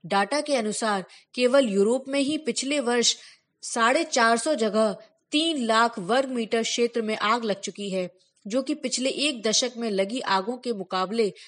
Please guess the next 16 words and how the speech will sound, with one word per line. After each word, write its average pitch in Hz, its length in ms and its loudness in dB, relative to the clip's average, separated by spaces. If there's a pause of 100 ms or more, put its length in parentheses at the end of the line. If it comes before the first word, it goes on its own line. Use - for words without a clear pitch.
(140)
चालीस 240 380 0
प्रतिशत 202 540 -6
अधिक 180 300 -6
है। 143 180 -10 (840)
केवल 285 280 2
स्वीडन 302 460 0
के 311 140 -2
जंगलों 226 420 0
में 277 140 0
ही 247 300 0 (300)
पैंसठ 262 340 2
जगह 233 340 2
आग 226 220 4
लग 208 200 0
चुकी 175 300 -8
है। 147 200 -10